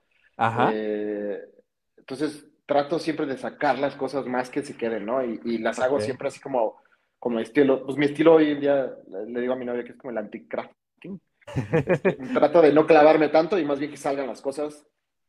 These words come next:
Speaker 2: Y eso se ha vuelto como
Speaker 1: Sí.
Speaker 2: parte de mi estilo. Entonces, el hacer los dodos es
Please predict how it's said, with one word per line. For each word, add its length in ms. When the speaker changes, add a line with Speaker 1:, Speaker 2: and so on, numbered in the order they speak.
Speaker 2:
Y 120
eso 160
se 80
ha 40
vuelto 240
como 140
Speaker 1:
Sí. 60
Speaker 2:
parte 260
de 80
mi 100
estilo. 380
Entonces, 640
el 140
hacer 340
los 200
dodos 340
es 320